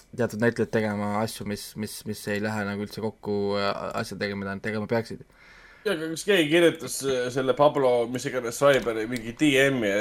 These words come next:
Speaker 2: et põle põrgus, äh, mingi white
Speaker 1: Jaa, aga
Speaker 2: boy
Speaker 1: ko-, kas see on nüüd D M-is? Ta väidab, et see on D M, kas see tegelikult on D M või ta lihtsalt võttis need kuskilt foorumist? Vaata, et, et see on nagu teine asi. Ja, ja muidugi võib olla ka, et mingisugune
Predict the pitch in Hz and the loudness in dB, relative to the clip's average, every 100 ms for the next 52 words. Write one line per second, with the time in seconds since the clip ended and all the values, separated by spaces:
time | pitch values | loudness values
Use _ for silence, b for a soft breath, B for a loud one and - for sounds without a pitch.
0 | 104 - - 131 113 131 127 104 - - | -2 -4 2 6 6 6 2 0 -2 -2
1 | 104 101 101 107 190 202 170 160 160 131 | -2 -2 2 12 12 12 12 10 8 8
2 | 165 160 190 226 190 - 208 208 196 226 | 4 10 12 12 10 6 6 12 12 10
3 | 127 87 - - _ _ _ _ _ _ | 6 0 -12 -20 _ _ _ _ _ _
4 | _ _ _ _ _ _ _ _ _ _ | _ _ _ _ _ _ _ _ _ _
5 | 131 151 220 156 120 - 120 123 120 120 | 8 12 12 12 10 2 -2 2 4 2
6 | 117 113 143 175 143 139 131 147 180 151 | 0 2 6 8 8 4 2 4 6 6
7 | 120 135 131 143 139 123 135 110 - 143 | 6 4 2 0 -2 -4 -6 -2 4 4
8 | 98 - - _ _ _ _ _ _ 120 | 4 -6 -16 _ _ _ _ _ _ 0
9 | 117 110 - _ _ - 127 143 135 - | 2 2 0 _ _ -2 2 4 6 10
10 | 170 143 131 160 123 107 92 b b 127 | 10 10 6 6 6 0 -6 b b 10
11 | 185 170 - 151 147 143 175 160 139 175 | 12 12 12 10 12 10 6 6 10 10
12 | 165 220 208 180 392 139 - 156 151 139 | 12 12 12 12 10 10 8 6 6 6
13 | 143 139 135 | 4 6 8